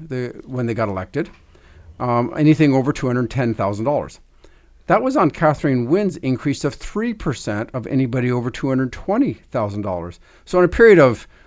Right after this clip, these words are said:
less than a year, the highest tax bracket went up seven percent to fifty-three and a half percent.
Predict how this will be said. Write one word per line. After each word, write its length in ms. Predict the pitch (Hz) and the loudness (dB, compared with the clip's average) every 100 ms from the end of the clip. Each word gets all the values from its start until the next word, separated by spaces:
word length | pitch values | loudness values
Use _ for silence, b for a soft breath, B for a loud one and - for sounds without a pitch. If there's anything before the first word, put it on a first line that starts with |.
| b | b
less 240 | 151 165 151 | 2 2 0
than 100 | 123 | 0
a 60 | |
year, 400 | 120 165 92 101 b b b - | 2 0 0 -6 b b b -6
the 140 | 120 | -6
highest 400 | 104 165 185 175 | 0 0 0 0
tax 260 | 156 151 - | -2 -2 -2
bracket 300 | 147 143 139 | -4 -2 -4
went 160 | 131 | -2
up 120 | 120 | -2
seven 360 | - - 143 135 | -6 -2 -2 -2
percent 560 | 151 131 175 113 110 - _ - | -6 -6 -4 -6 -6 -12 _ -10
to 80 | 131 | -10
fifty-three 880 | - 175 170 - 165 160 - 135 131 | -4 -4 -4 0 -2 -2 -2 0 0
and 80 | |
a 40 | 123 | -2
half 280 | 113 110 - | -2 -4 -6
percent. 420 | 131 - - | -8 -6 -8